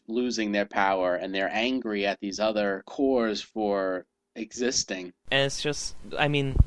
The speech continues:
Speaker 2: this panel specifically, it's like he's drawing Scar's age, you know? 'Cause y-, it, you can almost forget, like, I mean, being a sci-fi fan, you can take for granted the concept of, like, this, a universal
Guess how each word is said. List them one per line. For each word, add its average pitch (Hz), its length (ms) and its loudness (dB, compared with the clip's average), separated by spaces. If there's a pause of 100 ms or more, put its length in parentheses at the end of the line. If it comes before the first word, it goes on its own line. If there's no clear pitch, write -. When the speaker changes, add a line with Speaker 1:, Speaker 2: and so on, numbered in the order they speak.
(160)
Speaker 2:
this 147 340 -2 (200)
panel 131 340 6
specifically, 127 720 0
it's - 160 -6
like 120 220 0
he's 127 220 -6
drawing 120 800 -2
Scar's - 520 -2 (100)
age, - 680 0
you 123 80 -4
know? 123 240 -2 (920)
'Cause 143 180 -6 (260)
y-, 156 160 0
it, - 240 2
you 165 100 -2
can 185 160 0
almost 196 260 0
forget, 160 400 6
like, 135 140 4 (840)
I 165 60 8
mean, 180 180 6
being 240 180 6
a 190 40 4
sci-fi 131 500 4
fan, 127 400 -2
you 127 120 -2
can 135 260 -4
take 147 240 -4
for 147 140 0
granted 123 380 0
the 127 80 -8
concept 131 560 -2
of, 123 100 -2
like, 117 280 -4
this, 175 180 -8 (120)
a 135 80 0
universal 127 880 0